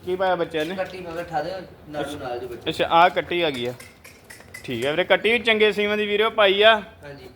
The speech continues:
Speaker 1: ਠੀਕ ਹੈ ਵੀਰੇ, ਖੋਲੋ ਵੀਰ ਜੀ। ਕੱਲ੍ਹ ਦੀ ਸੂਈ, ਹਨਾ ਜੀ?
Speaker 2: ਹਾਂਜੀ, ਕੱਲ੍ਹ ਦੀ ਸੂਈ।
Speaker 1: ਠੀਕ ਹੈ।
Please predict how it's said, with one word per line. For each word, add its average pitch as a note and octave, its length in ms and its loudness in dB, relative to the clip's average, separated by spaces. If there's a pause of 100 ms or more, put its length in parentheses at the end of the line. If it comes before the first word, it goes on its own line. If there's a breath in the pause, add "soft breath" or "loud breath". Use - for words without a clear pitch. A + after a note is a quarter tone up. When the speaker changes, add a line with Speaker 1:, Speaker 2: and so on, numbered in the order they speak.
(160)
Speaker 1:
ਠੀਕ B2 240 -10
ਹੈ B2+ 80 -6
ਵੀਰੇ, C3 140 -8
ਖੋਲੋ F3 300 2
ਵੀਰ A3 120 -2
ਜੀ। G#3 160 -10 (1700)
ਕੱਲ੍ਹ F3 200 6
ਦੀ A#3 140 -2
ਸੂਈ, F#3 220 0
ਹਨਾ F#3+ 180 2
ਜੀ? A#3+ 140 -4 (120)
Speaker 2:
ਹਾਂਜੀ, D#3 220 -14 (220)
ਕੱਲ੍ਹ - 200 -12
ਦੀ E3 140 -14
ਸੂਈ। C3 200 -18
Speaker 1:
ਠੀਕ A#2+ 260 -6
ਹੈ। A2 100 -8